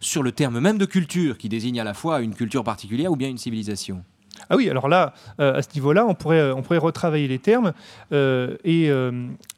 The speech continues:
Speaker 2: à, en ce qui concerne le terme de culture, on, on voit, on pourrait même considérer qu'il y a trois grands sens du terme culture. Qu'en fin de compte, euh, on peut penser la culture, euh, je dis moi à mes élèves, au sens philosophique, c'est-à-dire la distinction entre nature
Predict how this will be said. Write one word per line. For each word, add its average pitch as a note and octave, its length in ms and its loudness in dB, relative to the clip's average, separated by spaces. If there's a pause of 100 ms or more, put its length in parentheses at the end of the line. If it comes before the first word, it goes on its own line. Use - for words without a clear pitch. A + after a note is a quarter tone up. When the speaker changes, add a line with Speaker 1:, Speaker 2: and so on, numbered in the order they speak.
(760)
Speaker 2:
à, C3 580 -6
en D#3 140 -2
ce - 60 -8
qui G3+ 100 2
concerne G3+ 400 2
le D3+ 80 2
terme E3 180 2
de C#3 80 0
culture, A3+ 540 -2 (920)
on, E3 220 2
on E3 100 2
voit, G3+ 380 4 (160)
on E3 120 4
pourrait G3+ 200 6
même G#3+ 200 4
considérer G3+ 460 2
qu'il - 100 -2
y - 20 4
a D3 40 0
trois F#3+ 300 2
grands D#3 240 0
sens D4 340 -2
du C3 100 -8
terme C3+ 220 -4
culture. B2+ 400 -10 (340)
Qu'en C#3 120 -4
fin D#3 160 -4
de D#3 40 -4
compte, C4 240 0 (280)
euh, C3+ 320 2
on D#3+ 120 0
peut G#3+ 120 -2
penser G3 340 0
la F3 140 0
culture, F#3 540 0 (300)
euh, B2+ 720 -2
je C#3 100 2
dis E3+ 200 0
moi E3+ 160 -2
à D3+ 40 -4
mes D#3 200 -2
élèves, F#3 180 2
au E3 80 0
sens F#3 220 -2
philosophique, F3+ 580 0
c'est-à-dire D#3 480 -2
la D#3 120 2
distinction D#3+ 440 -4
entre G3 180 -4
nature F#3 500 0